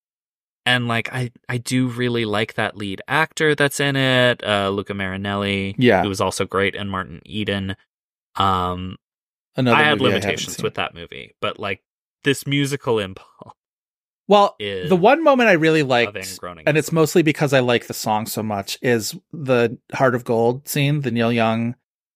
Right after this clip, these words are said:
Speaker 2: Heart of
Speaker 1: See,
Speaker 2: Gold
Speaker 1: I
Speaker 2: scene.
Speaker 1: even feel like, oh, you don't need to leap to Heart of Gold. And I mean, I
Speaker 2: You're not
Speaker 1: lo-, I love
Speaker 2: wrong.
Speaker 1: that song too.
Speaker 2: I
Speaker 1: I
Speaker 2: love that
Speaker 1: love that
Speaker 2: song.
Speaker 1: song, but, like, you don't gotta leap to that.
Speaker 2: The moment where it goes from being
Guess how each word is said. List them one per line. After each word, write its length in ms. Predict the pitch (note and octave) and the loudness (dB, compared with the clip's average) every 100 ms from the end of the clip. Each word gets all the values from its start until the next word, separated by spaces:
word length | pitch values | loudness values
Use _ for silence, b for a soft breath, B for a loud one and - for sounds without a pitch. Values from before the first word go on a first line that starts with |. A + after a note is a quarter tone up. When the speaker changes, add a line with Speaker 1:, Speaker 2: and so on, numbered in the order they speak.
| _ | _
Speaker 2:
Heart 180 | - B2+ | -2 0
of 60 | A2+ | 2
Speaker 1:
See, 80 | |
Speaker 2:
Gold 180 | A#2 A2+ - | 2 2 4
Speaker 1:
I 100 | G#3+ | 2
Speaker 2:
scene. 80 | |
Speaker 1:
even 200 | A#3 G#3+ | 2 0
feel 260 | G#3 G3 F#3 | 0 2 4
like, 260 | E3 D3+ - | 4 2 0
oh, 240 | F3+ F3 D#3+ | 0 2 2
you 180 | D3 C#3+ | 2 -2
don't 340 | F#3 F#3 D#3+ | -2 -2 -2
need 200 | D3 C#3 | -6 -4
to 160 | C3+ A#2+ - A#2 _ _ - | -8 -12 -20 -20 _ _ -10
leap 340 | C3 C3+ C3 - | 0 4 4 0
to 140 | C#3 | -6
Heart 280 | - A#2+ A#2 | -2 0 0
of 160 | G2 - | -4 -4
Gold. 460 | G#2+ G2 F#2 F#2 | -2 -2 -4 -8
And 160 | G2+ G2 | -10 -8
I 140 | A2 B2+ | -6 -4
mean, 180 | A#2 A#2+ | -4 -6
I 80 | A#2 | -2
Speaker 2:
You're 160 | F#3 D4+ | 2 4
not 260 | F#4+ F#4+ | 4 4
Speaker 1:
lo-, 100 | F3+ F3 | 6 6
I 120 | D#3 | 8
love 120 | C3+ A#2+ | 6 2
Speaker 2:
wrong. 60 | |
Speaker 1:
that 140 | A#2+ A2+ | 0 -4
song 260 | - G2 | -6 -8
too. 260 | - G#2+ F#2 | -8 -6 0
Speaker 2:
I 80 | E3 | 2
Speaker 1:
I 40 | |
Speaker 2:
love 300 | F#3 C3+ B2+ A#2 | 4 2 0 0
that 120 | A#2+ | -4
Speaker 1:
love 120 | A2+ | -4
that 100 | G#2+ A#2+ | -6 -8
Speaker 2:
song. 20 | |
Speaker 1:
song, 320 | A2+ F#2 F2+ | -8 -10 -12
but, 160 | G2+ - | -12 -12
like, 340 | G2+ F2+ _ _ - | -12 -14 _ _ -18
you 160 | B2 | -14
don't 280 | A#2+ B2 A2+ | -8 -8 -10
gotta 200 | - F#2 | -14 -16
leap 220 | D#2+ E2+ | -16 -18
to 120 | - - | -20 -20
that. 220 | - - | -20 -8
Speaker 2:
The 80 | F#3 | -2
moment 420 | D#3+ B3 E4 D#4+ | 2 4 4 0
where 360 | F3+ F#3+ E3+ E3+ | 4 6 6 4
it 140 | F#3+ D#3 | 0 -2
goes 380 | F3 E3+ F3 - | 2 2 2 -4
from 340 | - D#3+ D3+ | 0 0 0
being 680 | D3 C#3+ C#3 C3 B2+ B2 | -4 -2 0 0 -2 -4